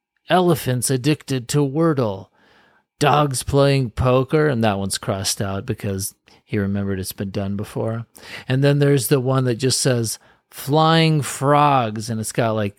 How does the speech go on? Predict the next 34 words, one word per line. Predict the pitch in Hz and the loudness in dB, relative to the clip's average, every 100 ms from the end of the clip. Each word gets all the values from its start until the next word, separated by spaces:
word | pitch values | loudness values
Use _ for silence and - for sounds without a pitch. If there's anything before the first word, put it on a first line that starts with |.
| 139 | -6
deep | 135 123 - | -2 -2 0
circles | - - 107 - 113 110 | 2 2 0 -2 -2 -2
etched | 127 104 101 - - | -2 -2 -4 -4 0
around | 113 104 104 107 | 0 2 2 2
it | 110 107 | 2 2
in | 101 | -2
crayon | 101 - 113 107 110 127 | -2 -2 0 0 0 -2
because | 123 110 113 104 | -4 -2 0 0
those | 117 107 101 | 0 0 0
are | 107 | 0
the | 104 | 2
only | 104 107 | 2 0
writing | 98 101 101 107 | 0 0 2 2
instruments | 107 107 - 113 110 - | 2 0 -2 -2 0 0
available | 110 113 113 113 117 | 2 2 2 2 2
at | 117 | 2
ihop. | 117 120 123 131 135 - - - - - - - - - - _ | 2 2 2 2 0 -8 -20 -20 -20 -20 -20 -20 -20 -20 -20 _
All | 151 | 2
right, | 151 131 | 2 2
so | 156 | 2
now | 170 202 | 4 4
I'm | 214 | 4
gonna | 196 170 | 2 2
play | 135 165 170 | 0 2 4
a | 160 | 2
game | 123 151 151 | 2 2 2
with | 143 131 | 0 2
you | 127 | 0
listeners. | 120 120 110 110 107 | 2 0 -2 -6 -4
I'm | 127 | -2
gonna | 156 156 | 0 2
mention | 160 165 - 170 | 2 2 2 -2
a | 160 | 0
movie | 160 160 156 123 127 143 170 | 2 4 4 2 0 0 -6